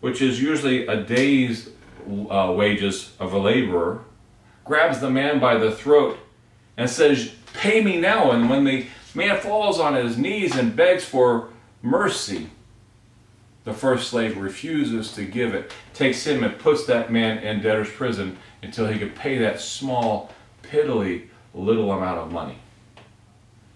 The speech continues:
That man wasn't changed by the grace that was given to him. And when the Lord found out about what had happened, he took that first slave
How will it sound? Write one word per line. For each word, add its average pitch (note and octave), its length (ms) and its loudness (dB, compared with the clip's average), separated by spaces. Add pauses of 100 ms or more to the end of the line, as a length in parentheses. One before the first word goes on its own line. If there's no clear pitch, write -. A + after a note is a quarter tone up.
(3000)
That A2+ 220 -2
man A2+ 220 0
wasn't F#2+ 260 -6
changed A2 500 -4
by B2+ 140 -4
the F2 100 -6
grace A2 580 -4
that G#2 160 -6
was F2 160 -10
given G#2 300 -4
to - 160 -14
him. - 480 -6 (1600)
And G#2+ 160 -6
when A2+ 140 0
the G2+ 80 2
Lord C3 380 4
found B2 400 0
out C3+ 300 2
about A#2+ 580 0
what A#2 240 2
had A2 200 -2
happened, A2 580 0 (640)
he A#2+ 160 -6
took B2+ 280 -2
that - 200 -2
first A#2 380 0
slave G2+ 480 -2